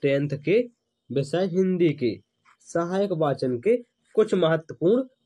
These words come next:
ऑब्जेक्टिव एवं कुछ महत्वपूर्ण जोड़ियों को देखेंगे। तो चलिए अब हम आगे बढ़ते हैं और अब हम देख लेते हैं ऑब्जेक्टिव क्वेश्चन। तो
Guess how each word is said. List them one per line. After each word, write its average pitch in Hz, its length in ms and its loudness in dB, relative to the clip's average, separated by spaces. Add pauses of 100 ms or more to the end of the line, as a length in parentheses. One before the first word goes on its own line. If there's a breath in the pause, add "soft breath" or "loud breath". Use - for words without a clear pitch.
(100)
ऑब्जेक्टिव 151 840 2
एवं 147 400 2
कुछ 190 260 -2
महत्वपूर्ण 175 680 2 (400 soft breath)
जोड़ियों 160 460 4
को 190 160 2
देखेंगे। 160 600 2 (460)
तो 175 140 6
चलिए 220 300 2
अब 170 200 0
हम 143 280 0 (440)
आगे 156 300 2
बढ़ते 156 420 0
हैं 208 240 2 (400)
और 165 300 6
अब 147 200 2
हम 151 220 0
देख 151 220 0
लेते 147 320 0
हैं 220 200 2 (440)
ऑब्जेक्टिव 147 800 0
क्वेश्चन। 135 640 -2 (640)
तो 165 320 4